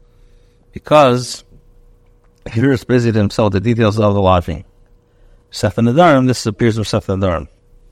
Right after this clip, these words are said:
V'hoya hamalach nasa kimi nachosh abayla medeishi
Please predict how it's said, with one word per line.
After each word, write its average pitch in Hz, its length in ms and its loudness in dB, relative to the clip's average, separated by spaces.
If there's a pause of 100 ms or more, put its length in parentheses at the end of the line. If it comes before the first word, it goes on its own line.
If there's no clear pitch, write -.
(1800)
V'hoya 135 440 4
hamalach 127 400 2
nasa 123 340 0
kimi 113 180 -2
nachosh 113 420 -2
abayla 123 240 -2
medeishi 127 800 -2